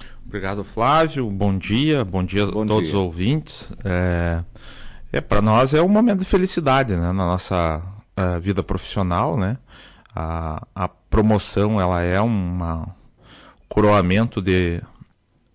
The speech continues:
Speaker 1: de alguma etapa do teu trabalho, de algo positivo que, que vai se somando, né, ao tempo do efetivo serviço. E então,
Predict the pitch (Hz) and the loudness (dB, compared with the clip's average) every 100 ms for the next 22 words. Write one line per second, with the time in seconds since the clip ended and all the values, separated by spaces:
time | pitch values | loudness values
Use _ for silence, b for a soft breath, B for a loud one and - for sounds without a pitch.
0 | _ 104 98 95 95 104 101 - 101 110 | _ -8 0 0 2 2 2 2 0 0
1 | 110 95 90 98 90 87 85 107 131 104 | 0 -4 -2 -4 -2 -2 0 2 2 0
2 | 90 95 98 - 98 90 - 107 101 92 | 0 2 0 -2 -4 -4 -4 -4 -4 -6
3 | - 82 - B B B B _ - 95 | -10 -10 -12 B B B B _ -2 2
4 | 98 - - 107 92 95 127 120 87 87 | 2 0 -2 2 2 2 2 0 -2 -2
5 | 113 95 87 - 101 107 98 95 - 90 | -2 -2 -4 0 0 0 0 0 0 -4
6 | 92 85 98 92 82 127 - - - B | -4 -2 0 0 0 -2 -4 -14 -20 B
7 | B B B - 101 107 95 101 101 110 | B B B -8 -4 -2 -2 0 2 2
8 | 123 127 123 107 87 | 0 0 0 -2 -4